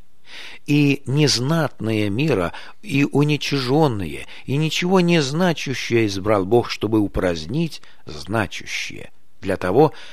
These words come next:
чтобы никакая плоть не хвалилась перед Богом. От Него и вы во Христе Иисусе, который сделался для вас премудростью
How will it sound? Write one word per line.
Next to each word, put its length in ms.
чтобы 320
никакая 540
плоть 560
не 160
хвалилась 840
перед 260
Богом. 500
От 220
Него 540
и 160
вы 420
во 140
Христе 460
Иисусе, 600
который 360
сделался 600
для 160
вас 420
премудростью 920